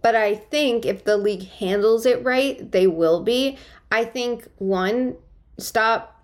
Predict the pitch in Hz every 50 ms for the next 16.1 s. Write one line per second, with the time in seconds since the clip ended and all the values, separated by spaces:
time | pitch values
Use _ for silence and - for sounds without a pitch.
0 | _ _ _ 220 214 190 185 185 - 202 202 190 190 - 214 208 208 202 196 196
1 | 202 175 175 170 165 170 180 180 185 185 - 185 175 170 165 151 156 160 - -
2 | _ - _ _ - 190 185 185 175 156 170 160 165 165 165 165 156 151 160 170
3 | 170 175 185 - - 180 175 - 170 170 165 165 - 170 170 175 185 170 131 139
4 | 151 - - - - - - _ _ _ _ _ - 170 175 175 175 - 190 180
5 | 180 - 175 156 170 160 135 131 - - 190 196 196 190 - 185 185 180 170 185
6 | 180 180 175 170 170 170 170 170 165 170 165 165 - 165 156 160 160 156 160 160
7 | - - 170 170 170 165 165 190 185 - - 214 214 202 214 208 185 190 185 -
8 | - - 202 185 - 185 180 185 170 185 175 170 165 - 147 147 - - 180 175
9 | - - 147 143 160 165 185 208 254 262 - - - _ _ _ 196 202 190 190
10 | 185 180 180 175 190 190 190 190 190 185 - - 208 202 196 - - - _ _
11 | _ _ _ 208 190 185 185 196 208 202 233 240 247 247 247 - - 190 185 185
12 | 190 175 165 156 165 165 - 160 - 165 160 165 160 - - 180 185 190 208 185
13 | 160 - 180 170 - - 175 170 165 165 156 170 202 196 - - - - 165 165
14 | - 180 175 180 - 170 175 175 - - - 208 247 - - 175 151 123 147 156
15 | 147 156 156 165 165 165 151 151 - 156 156 - - 123 160 165 - 226 247 254
16 | 277